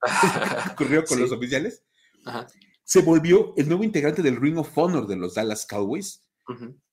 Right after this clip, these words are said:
Speaker 2: Y este evento nos recuerda que esta relación Jerry Jones-Jimmy Johnson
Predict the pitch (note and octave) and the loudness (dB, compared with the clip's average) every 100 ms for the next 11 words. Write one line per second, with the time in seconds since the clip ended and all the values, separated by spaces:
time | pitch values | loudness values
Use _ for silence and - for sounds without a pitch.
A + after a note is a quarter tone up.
0 | _ - D3+ - G3+ F3+ G3+ G3+ B2+ A2+ | _ -2 0 4 2 2 0 -2 -2 -2
1 | - B2 D3+ F3 - - C#3+ G3+ F3+ B2+ | -2 0 0 0 -6 -14 -10 -6 -2 -2
2 | A2+ - C#3+ D#3 - A2 C#3+ D3+ D#3 B2+ | -2 -2 -2 -4 -16 -2 0 0 -2 0
3 | B2+ C#3 - C3 C#3+ A#2 B2 A#2+ D3+ F#3+ | 0 0 -6 -6 -4 -2 -2 -2 -6 -8